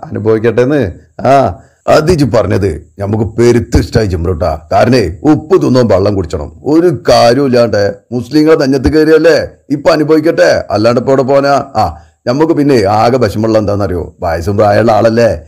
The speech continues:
Speaker 2: എന്ന് വിചാരിച്ചിട്ടാണ്. പക്ഷേ ഉണ്ടല്ല, ഇതിനൊക്കെ അതെന്നെ മാർഗുള്ളൂ. പോയി കിടക്കട്ടേന്ന്, പെണ്ണ് കേസല്ലേ.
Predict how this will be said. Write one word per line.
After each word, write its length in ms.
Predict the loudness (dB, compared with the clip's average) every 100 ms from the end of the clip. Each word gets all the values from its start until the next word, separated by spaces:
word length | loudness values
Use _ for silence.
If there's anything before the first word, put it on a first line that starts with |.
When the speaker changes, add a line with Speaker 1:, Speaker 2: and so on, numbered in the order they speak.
| _ -4
Speaker 2:
എന്ന് 280 | -2 0
വിചാരിച്ചിട്ടാണ്. 640 | 0 0 0 -2 -2 -4 -4 -14 _
പക്ഷേ 200 | -4 -2
ഉണ്ടല്ല, 520 | 0 2 2 0 -6 _ _
ഇതിനൊക്കെ 600 | -4 0 0 0 0 0 -4
അതെന്നെ 440 | -2 0 0 0
മാർഗുള്ളൂ. 600 | 0 0 -2 -2 -4 -8 -8
പോയി 140 | -2 0
കിടക്കട്ടേന്ന്, 800 | 2 0 0 0 0 -2 -6 -8
പെണ്ണ് 200 | -6 -2
കേസല്ലേ. 600 | 0 0 2 2 0 -2